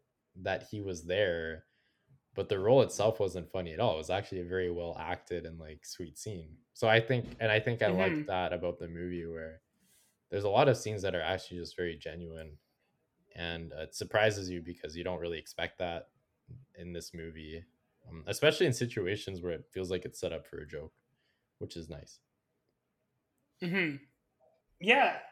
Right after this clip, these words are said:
Speaker 2: Now, I just remembered, did we actually say what this movie is about? Do you wanna, do you wanna briefly summarize this movie for us, Pierre?
Speaker 1: Uh, it's about these guys go on a quest.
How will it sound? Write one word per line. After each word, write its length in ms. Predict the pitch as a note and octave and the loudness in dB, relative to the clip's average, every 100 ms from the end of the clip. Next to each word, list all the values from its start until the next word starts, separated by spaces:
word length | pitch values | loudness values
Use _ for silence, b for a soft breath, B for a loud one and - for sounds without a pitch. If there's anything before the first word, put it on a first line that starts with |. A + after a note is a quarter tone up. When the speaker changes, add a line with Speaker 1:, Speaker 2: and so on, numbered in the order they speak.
| - - _ | -20 -20 _
Speaker 2:
Now, 280 | G#3+ A3+ A3+ G#3+ | 4 6 6 6
I 160 | C4+ | 6
just 200 | F4 - | 6 0
remembered, 420 | A3 G3 F3+ D#3 | 2 4 2 0
did 120 | F3 F3 | -4 -2
we 120 | D#4+ | 0
actually 280 | D#4+ D#4 B3 | 0 -2 2
say 160 | G3 | 2
what 100 | G3 | 4
this 180 | F3+ - | 2 2
movie 180 | E3+ F3 | 2 2
is 100 | D#3 | 0
about? 360 | D3 C3+ C#3+ - _ _ - | -4 -4 -6 -12 _ _ -2
Do 80 | F#3 | 6
you 60 | |
wanna, 400 | A#3+ B3+ G3+ F3 E3 | 8 10 10 8 6
do 80 | |
you 60 | G#3 | 10
wanna 260 | C4 F#3+ - | 12 12 10
briefly 400 | F3 F#3 - F3 | 6 6 4 4
summarize 600 | - D#3 D#3 D#3 D#3 D3+ | 6 6 8 8 6 4
this 180 | D3+ D3 | -2 -4
movie 260 | C3+ C#3+ | -6 -6
for 220 | D3 C#3+ | -6 -6
us, 140 | D3 - | -6 -6
Pierre? 420 | - C#3+ D3 D#3 _ _ _ _ | -8 -6 -8 -10 _ _ _ _
Speaker 1:
Uh, 600 | - G2 G2 G2 G2 G2 E2+ | -2 2 4 4 4 4 0
it's 160 | G2 | -2
about 720 | G#2+ F#2+ G#2 G#2 G2+ G2 F#2 C#2+ _ _ _ _ _ _ _ - | 2 4 6 6 4 2 -2 -6 _ _ _ _ _ _ _ -16
these 320 | - G2+ F#2+ - | -10 -8 -4 0
guys 420 | F#2+ G2+ G2+ G2 | 4 4 2 2
go 160 | G2 | 0
on 120 | F#2+ F#2 | 2 0
a 60 | |
quest. 680 | - F2+ E2+ - - - | -2 -2 -2 -2 -8 -14